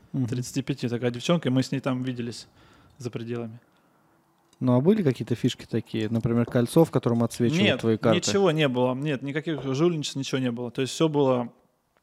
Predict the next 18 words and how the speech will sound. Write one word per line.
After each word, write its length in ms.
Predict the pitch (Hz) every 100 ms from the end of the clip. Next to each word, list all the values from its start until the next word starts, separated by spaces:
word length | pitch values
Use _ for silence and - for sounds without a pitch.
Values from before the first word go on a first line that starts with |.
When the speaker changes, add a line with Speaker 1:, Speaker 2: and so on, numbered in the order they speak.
| _ -
Speaker 2:
реально 400 | 131 143 151 127
в 60 |
пределе 320 | - 123 135 127
правил. 400 | - 117 107 101 _ _ _ _ _ -
То 100 | 117
есть 100 | 131
никто 240 | 131 160
никого 280 | 147 135 131
не 100 | 135
обманывал. 520 | 135 180 180 143 139 - -
Были 240 | 143 156 151
моменты, 340 | 139 139 135
когда 180 | 127 131
казино 500 | 123 127 143 165 165 - - _ -
месяц 480 | 143 165 151 127 -
терпела 720 | 131 123 135 127 123 131 -
просто 300 | 135 131 -
крах. 460 | 117 127 120 -